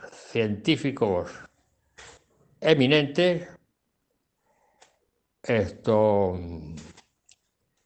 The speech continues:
un sueco, Svante Arrhenius, que fue premio Nobel de Química,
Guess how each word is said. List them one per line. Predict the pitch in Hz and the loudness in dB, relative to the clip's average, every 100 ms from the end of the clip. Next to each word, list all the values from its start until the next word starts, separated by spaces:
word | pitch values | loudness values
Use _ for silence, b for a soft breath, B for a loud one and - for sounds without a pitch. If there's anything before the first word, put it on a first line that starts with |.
| _ _ _ - | _ _ _ 0
un | 131 127 127 120 120 117 113 110 110 110 104 107 101 117 113 120 - _ _ _ _ _ _ 98 | 2 4 2 2 2 2 2 0 0 -2 -4 -4 -6 -8 -12 -14 -18 _ _ _ _ _ _ -14
sueco, | - - 156 151 147 135 151 120 - _ _ _ _ _ _ _ _ 104 | -10 4 6 6 4 2 2 -6 -16 _ _ _ _ _ _ _ _ -4
Svante | 98 113 120 117 117 117 | 2 4 2 2 4 6
Arrhenius, | 110 107 131 143 135 110 95 - - _ _ _ _ _ _ _ - - | 6 6 6 6 4 2 0 -8 -20 _ _ _ _ _ _ _ -20 -2
que | 123 120 | 2 2
fue | - 160 165 | 6 6 6
premio | 135 139 143 127 123 120 | 2 4 4 4 4 4
Nobel | 120 160 143 117 92 85 87 _ _ _ _ _ | 4 4 6 4 2 -6 -12 _ _ _ _ _
de | - 110 107 120 120 | -8 -6 0 -2 2
Química, | 151 117 90 95 80 87 | 0 0 0 0 -2 -8